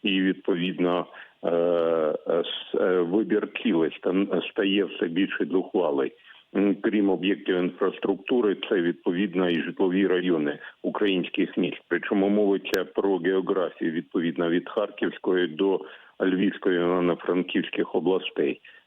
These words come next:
Е, е, д-, д-, це залежить від того, які дрони мав на увазі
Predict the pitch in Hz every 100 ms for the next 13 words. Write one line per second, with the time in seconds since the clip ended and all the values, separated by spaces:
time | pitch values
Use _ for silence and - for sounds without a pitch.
0 | - 92 87 85 80 78 - - 85 82
1 | 80 76 82 82 80 80 156 - - 139
2 | 131 113 123 127 120 110 - 120 - 113
3 | 107 107 104 - 104 90 90 76 80 85
4 | 85 78 78 80 85 101 82 87